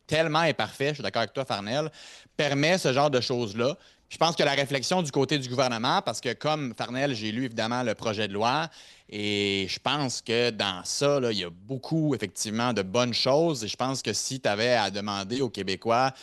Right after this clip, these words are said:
de se prononcer sur son contenu, il y aurait un fort appui populaire. Et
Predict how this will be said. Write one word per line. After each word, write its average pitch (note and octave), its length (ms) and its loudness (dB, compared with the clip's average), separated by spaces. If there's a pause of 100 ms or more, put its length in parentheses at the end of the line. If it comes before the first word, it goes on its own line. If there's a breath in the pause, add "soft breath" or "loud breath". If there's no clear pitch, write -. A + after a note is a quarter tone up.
(200 loud breath)
de G2 80 -4
se - 60 -10
prononcer G#2+ 400 -2
sur B2+ 160 -4
son G#2 200 -6
contenu, G2+ 380 -4
il C3+ 100 2
y G#2+ 60 4
aurait A2 380 2 (200 soft breath)
un A#2+ 240 0
fort B2+ 640 4
appui G2+ 340 -4
populaire. G#2+ 680 0 (400 loud breath)
Et G2+ 760 2